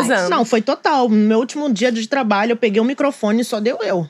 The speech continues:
Speaker 2: Duzentas pessoas, eu falando horrores, sacaneando meu ex-chefe, sacaneando meus colegas de trabalho. Falei, "Gente, eu não, não me dê corda." Sempre avisei isso, "Não me dê corda." E aí ele vivia falando, "Nunca comi uma buceta preta."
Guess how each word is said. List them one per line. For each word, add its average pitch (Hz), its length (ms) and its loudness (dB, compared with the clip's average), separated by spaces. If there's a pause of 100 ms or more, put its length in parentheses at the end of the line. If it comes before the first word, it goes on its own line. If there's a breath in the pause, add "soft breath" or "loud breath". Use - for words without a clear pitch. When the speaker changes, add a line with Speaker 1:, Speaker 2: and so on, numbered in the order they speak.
Speaker 2:
Duzentas 247 760 -2
pessoas, 320 380 0
eu 269 80 2
falando 254 460 -2
horrores, 226 420 2
sacaneando 220 640 0
meu 214 200 -2
ex-chefe, 202 680 -2
sacaneando 202 500 -4
meus 202 180 -4
colegas 202 380 -4
de 196 80 -8
trabalho. 196 340 -4
Falei, 202 200 -10
"Gente, 185 140 -10
eu 185 40 -6
não, 196 160 -6
não 208 140 0
me 262 100 -6
dê 202 140 -6
corda." 175 560 -12 (400 loud breath)
Sempre 320 320 0
avisei 262 400 -2
isso, 220 180 -6
"Não 240 140 0
me 311 80 -8
dê 262 100 -8
corda." 160 480 -6 (340 loud breath)
E 233 160 4
aí 254 240 0
ele 262 200 0
vivia 240 340 -2
falando, 170 680 -2 (320 soft breath)
"Nunca 330 440 4
comi 285 500 -2
uma 262 180 -2
buceta 240 480 -6
preta." 175 560 -8